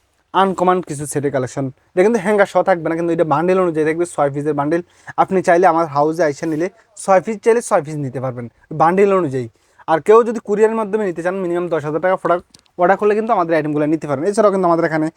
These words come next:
আরও অনেকগুলো সেটের কালেকশন আছে, যেমন এই একটা সেটের কালেকশন দেখতেছেন, এটা কিন্তু এক থেকে পাঁচ বছরের মধ্যে, এটার মধ্যেও কিন্তু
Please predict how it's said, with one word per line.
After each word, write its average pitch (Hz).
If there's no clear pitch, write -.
আরও 208
অনেকগুলো 196
সেটের 151
কালেকশন 135
আছে, 123
যেমন 160
এই 185
একটা 151
সেটের 139
কালেকশন 139
দেখতেছেন, 143
এটা 190
কিন্তু 208
এক 196
থেকে 180
পাঁচ 185
বছরের 160
মধ্যে, 156
এটার 160
মধ্যেও 180
কিন্তু 170